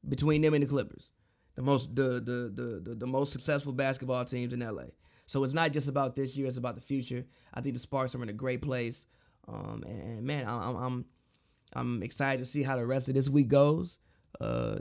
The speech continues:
again, shout out to, uh, uh, neca and, uh, Chelsea for making the All-Star team. Uh, hopefully I'll be there to cover it. And, um, yeah,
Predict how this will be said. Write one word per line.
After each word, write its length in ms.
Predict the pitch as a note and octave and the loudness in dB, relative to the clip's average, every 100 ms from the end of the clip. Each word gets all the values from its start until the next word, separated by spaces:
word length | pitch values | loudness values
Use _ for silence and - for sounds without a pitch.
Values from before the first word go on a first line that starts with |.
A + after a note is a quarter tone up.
| - - | -6 -4
again, 340 | C#3+ C3 C3+ | 2 2 2
shout 180 | - C3+ | 2 4
out 220 | C3+ C3 | 2 2
to, 120 | C3 | 2
uh, 840 | B2 A2+ A#2+ A#2 A2 A2 - - G#2 | 2 0 -2 -2 -2 -4 -8 -10 -10
uh, 240 | G#2+ F#2+ | -8 -6
neca 580 | F#2 C3 C3 C#3 C3+ C3+ - - _ _ - - | -6 -6 -2 -2 -2 -4 -10 -20 _ _ -14 -6
and, 160 | A#2 | -2
uh, 120 | A2 A2 | -2 2
Chelsea 380 | D3 C3+ C#3 C#3 | 6 6 4 0
for 80 | |
making 220 | B2+ B2+ A#2+ | 0 2 2
the 80 | |
All-Star 360 | B2+ C3+ C#3 C3+ | 4 4 4 4
team. 380 | C#3+ C3+ C3+ D3 - _ _ _ - | 4 4 2 0 -8 _ _ _ -8
Uh, 220 | C3 A#2+ A#2+ | -4 -2 2
hopefully 400 | C#3+ B2+ C#3+ C3 | 4 4 4 4
I'll 120 | B2+ | 6
be 140 | C#3 | 6
there 100 | C3+ | 6
to 80 | B2 | 4
cover 320 | C#3 C#3+ F3 | 2 2 2
it. 140 | G3 - _ _ _ - B2+ | -2 -6 _ _ _ -10 -2
And, 120 | B2+ | 0
um, 580 | B2+ B2+ C3 C3+ C#3 C#3+ _ _ _ _ _ _ _ _ - - | 2 0 0 0 -2 -6 _ _ _ _ _ _ _ _ -12 0
yeah, 300 | C#3+ D#3 | 4 4